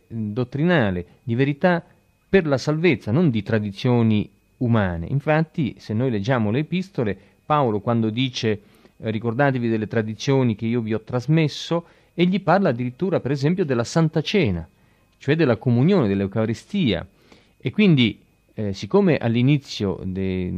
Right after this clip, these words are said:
della esperienza cristiana, nei primi secoli dell'era cristiana, non tutto era ancora scritto, ecco che allora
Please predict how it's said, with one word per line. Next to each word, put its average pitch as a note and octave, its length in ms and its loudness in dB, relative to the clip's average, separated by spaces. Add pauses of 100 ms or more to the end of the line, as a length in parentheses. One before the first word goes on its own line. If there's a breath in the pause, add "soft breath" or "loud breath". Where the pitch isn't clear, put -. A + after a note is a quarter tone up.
della F2+ 500 -6
esperienza A#2 600 -2
cristiana, A2+ 540 -2
nei F2+ 140 -4
primi G#2 240 -4
secoli A2 320 -2
dell'era G#2+ 300 -2
cristiana, A2 580 -2 (400 soft breath)
non C3+ 300 2
tutto F#3+ 300 -4
era A2+ 120 2
ancora C3 340 0
scritto, F#3 640 -2
ecco C#3 320 -2
che C#3 180 0
allora D#3 400 0